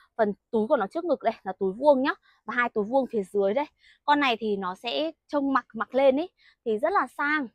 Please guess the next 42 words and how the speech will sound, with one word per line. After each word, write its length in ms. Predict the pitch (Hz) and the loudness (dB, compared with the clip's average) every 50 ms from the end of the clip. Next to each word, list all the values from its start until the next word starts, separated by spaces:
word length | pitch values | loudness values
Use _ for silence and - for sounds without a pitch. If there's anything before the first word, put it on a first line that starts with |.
| _ _ _ | _ _ _
cực 120 | - 233 - _ | -16 -16 -14 _
kỳ 180 | - 262 240 220 - - | -6 -4 -4 -4 -6 -8
sang. 240 | - 285 277 277 269 262 _ _ _ _ _ _ | -8 -6 -4 -4 -6 -6 _ _ _ _ _ _
Mà 100 | - 220 | -4 -2
vẫn 200 | 214 254 277 320 | -2 0 0 2
đảm 220 | 370 349 285 233 208 | 4 4 2 2 0
bảo 260 | 220 220 196 175 180 | -2 0 0 -2 -4
được 140 | 180 175 185 | -6 -6 -8
là 160 | 190 190 180 - - - | -6 -6 -8 -8 -12 -8
nó 380 | 220 196 185 185 190 190 214 226 _ _ - | -4 -2 0 2 2 2 0 -4 _ _ -8
lịch 260 | 233 233 233 214 - | -6 -4 -4 -4 -6
sự 280 | - - 294 294 - - - | -10 -8 -8 -8 -8 -8 -6
trẻ 220 | 262 247 202 170 | -6 -4 -4 -4
trung 260 | - - 277 269 247 | -4 -4 -2 -2 -2
chứ 60 | 240 247 | -6 -6
không 140 | - 294 285 | -6 -6 -4
phải 160 | 247 202 175 | -4 -4 -4
là 140 | 175 175 - - - - _ _ _ | -4 -6 -8 -10 -20 -20 _ _ _
sang 360 | - 311 302 294 294 294 277 | -2 0 0 2 2 0 -2
mà 60 | 247 | -2
kiểu 260 | - - 202 175 165 185 | -4 -4 -6 -6 -4 -2
già 340 | 226 220 208 202 196 196 190 | 0 0 0 -2 -6 -4 0
đâu 140 | 208 233 247 | 0 0 0
các 120 | - 277 | 0 -2
anh 80 | 269 269 | -6 -6
các 120 | 269 285 | -8 -10
chú 120 | - - 196 | -6 0 4
ạ. 180 | 214 254 - _ _ _ - - - - | 4 4 4 _ _ _ -20 -20 -12 -4
Mã 160 | 240 226 254 | -2 -2 0
V 100 | 277 262 294 294 294 269 - | 2 4 6 6 6 4 2
sáu 140 | - 190 185 | -4 -4 4
bảy, 280 | 214 247 269 214 170 - - - _ _ _ _ - | 6 6 6 6 4 -2 -8 -20 _ _ _ _ 0
vai 280 | 285 320 330 339 330 311 | 2 4 6 6 6 6
bốn 280 | 254 240 226 220 226 240 | 6 6 4 4 4 4
bảy, 240 | 294 302 240 185 165 | 4 4 4 2 0
bụng 260 | 208 233 - 226 254 | -2 -4 -4 -2 -2
năm 180 | 277 277 269 | 0 0 2
mốt 160 | 277 311 370 - | 2 2 0 0
và 120 | - 240 202 - | -4 -10 -10 -8
dài 180 | 220 214 190 | -10 -8 -6
bảy 220 | 196 220 214 202 - | -2 -4 -4 -4 -4
mốt. 240 | - 214 254 320 370 | -2 4 4 4 4